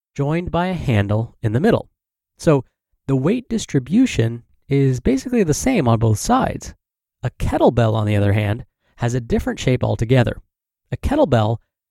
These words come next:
actually resembles one of those old-timey black iron kettles that were used for cooking. So imagine a black iron kettle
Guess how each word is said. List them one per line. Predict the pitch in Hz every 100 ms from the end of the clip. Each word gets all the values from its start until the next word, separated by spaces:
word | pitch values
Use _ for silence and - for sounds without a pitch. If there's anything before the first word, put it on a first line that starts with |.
| _
actually | - 160 202 - 240
resembles | 208 185 190 202 139 131
one | - 135
of | 135
those | 135 131 - - _ _ -
old-timey | 139 202 185 - - 156 160 160 156 143
black | 117 98 117 151 180 -
iron | 139 147 139 127 -
kettles | - 110 143 240 - -
that | 131 143 -
were | 127
used | 120 143 139
for | - 120
cooking. | - 202 127 - _ _ _ _ _
So | - 151 - _ _ _ _
imagine | 135 151 214 285 269 -
a | 123
black | 113 127 143 190 - -
iron | 143 143 143
kettle | - - 117 104